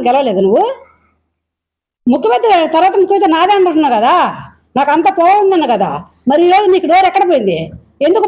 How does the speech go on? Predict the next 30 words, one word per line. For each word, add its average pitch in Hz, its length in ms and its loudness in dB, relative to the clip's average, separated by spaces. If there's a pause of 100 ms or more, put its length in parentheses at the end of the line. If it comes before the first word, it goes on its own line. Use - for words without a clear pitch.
మాట్లాడలేకపోతున్నావు? 349 880 0 (460)
ఈ 330 120 2
విషయమే 403 400 2
కాదు, 262 220 0 (340)
ప్రతి 311 300 0
ఒక్కటి 370 340 -2 (200)
లేడీస్ 359 380 2
మీద 349 160 0
జరిగిన 330 320 0
ఎక్కడ 320 220 -2 (120)
కూడా 294 240 0
ఏ 339 40 2 (100)
విషయంలో 359 380 0
కూడా 233 200 0 (480)
ఇవాళ 302 320 0
అన్యాయం 370 300 2
జరుగుతుంది. 240 400 0 (320)
లేడీస్లకి 339 720 0
ఈరోజు 302 420 0
దిశా 330 360 -2
చట్టం 320 260 -2
పెట్టే 247 300 -2
జగనన్న 247 360 -2 (400)
భయం 320 380 0
లేకుండా 381 320 0
తిరిగారు 302 320 0
లేడీస్, 277 320 -2
ఆడపిల్లలు, 247 420 -2 (520)
కాలేజీ 320 320 0
పిల్లలు 269 260 0